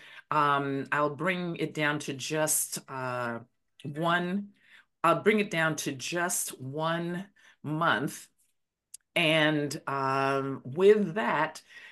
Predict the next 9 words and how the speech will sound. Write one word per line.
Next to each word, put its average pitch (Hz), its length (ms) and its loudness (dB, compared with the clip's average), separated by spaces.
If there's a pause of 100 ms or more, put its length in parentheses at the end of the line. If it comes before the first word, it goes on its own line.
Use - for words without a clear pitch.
(220)
uh, 156 400 4
we 196 380 0
were 170 180 0
only 202 380 4
able - 140 0
to - 180 -2
get, 202 280 4
like, 165 200 -2
maybe 170 340 -4